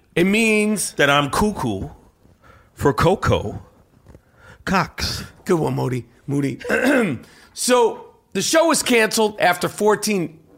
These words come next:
Speaker 1: terrible episodes. And you can't blame her guests.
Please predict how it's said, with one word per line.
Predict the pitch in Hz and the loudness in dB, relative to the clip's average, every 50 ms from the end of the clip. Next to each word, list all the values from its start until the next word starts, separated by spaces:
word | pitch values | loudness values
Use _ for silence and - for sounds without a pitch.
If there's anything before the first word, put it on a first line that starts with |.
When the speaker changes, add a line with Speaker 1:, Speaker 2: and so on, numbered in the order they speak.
| _ - | _ -4
Speaker 1:
terrible | - - 277 - 285 262 240 185 185 170 | 0 2 4 4 4 4 4 4 2 2
episodes. | 143 151 151 - - 123 - - 131 117 101 92 87 - - _ _ _ _ _ _ _ - - _ _ - | 4 2 2 0 -4 -8 -6 -6 -6 -6 -8 -10 -14 -18 -20 _ _ _ _ _ _ _ -20 -20 _ _ -2
And | 202 220 | 0 0
you | 240 220 | 0 0
can't | - 254 302 320 294 196 | 0 0 0 0 0 2
blame | 247 262 269 269 262 | 2 2 2 2 2
her | 233 220 180 | 0 -2 -2
guests. | 123 180 214 240 190 - - - - - | 0 0 0 0 0 -2 -4 -8 -10 -12